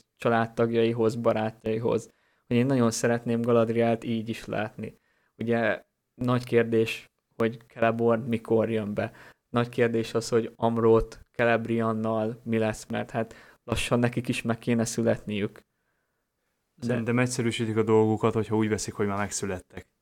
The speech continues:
Speaker 1: I-, igen, valószínűleg ez lesz a jó, csak akkor ott is legyen benne, és ezért írtam, hogy akkor az első évadban, hogy akkor,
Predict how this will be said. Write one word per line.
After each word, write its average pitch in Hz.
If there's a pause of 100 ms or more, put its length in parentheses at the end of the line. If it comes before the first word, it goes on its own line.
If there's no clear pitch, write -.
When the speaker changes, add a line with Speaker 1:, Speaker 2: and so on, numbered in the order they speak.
(1080)
Speaker 1:
I-, 139
igen, 139
valószínűleg 127
ez 143
lesz 117
a 120
jó, 127
csak 139
akkor 147
ott -
is 120
legyen 120
benne, 123
és 120
ezért 120
írtam, 117
hogy 117
akkor 113
az 113
első 113
évadban, 113
hogy 117
akkor, 120